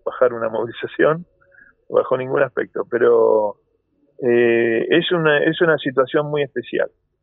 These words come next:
Por lo tanto, yo considero que va a tener un discurso, este, de articulación, ¿no? Que, eh,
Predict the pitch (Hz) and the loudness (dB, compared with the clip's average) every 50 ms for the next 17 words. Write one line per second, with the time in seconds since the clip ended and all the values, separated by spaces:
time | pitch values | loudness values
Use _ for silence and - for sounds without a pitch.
0 | _ _ - 226 247 226 202 175 165 214 226 226 196 180 147 - 196 190 185 185 | _ _ 2 2 4 4 2 2 4 2 2 2 2 0 2 2 0 2 2 0
1 | 156 - - 160 175 196 202 185 147 139 143 160 160 147 147 147 151 180 190 175 | 0 2 2 2 4 4 4 2 4 4 4 4 4 2 0 0 0 2 0 0
2 | 156 135 123 120 - - 147 147 147 - - 147 139 131 127 123 120 117 113 113 | -2 -6 -8 -10 -6 -6 -6 -6 -4 0 2 4 4 6 6 6 6 6 6 6
3 | 110 110 110 - - - - 110 110 110 104 - _ _ 120 113 110 107 104 104 | 6 4 4 4 2 0 -4 -6 -6 -8 -10 -14 _ _ -10 -8 -6 -6 -6 -8
4 | 104 104 101 101 101 101 98 98 95 - - _ _ - 113 117 117 92 - _ | -8 -8 -8 -8 -10 -12 -12 -14 -16 -20 -20 _ _ -12 -4 0 0 0 0 _
5 | - 110 - 113 110 110 110 - - 190 160 127 110 110 123 143 156 - - 127 | -12 -6 -4 0 0 0 0 2 2 4 4 4 2 0 -4 -4 -4 -4 -4 -2
6 | 127 139 147 156 131 - - _ _ _ - 120 113 113 113 113 | -2 0 0 -2 -4 -6 -10 _ _ _ -10 -8 -6 -6 -6 -6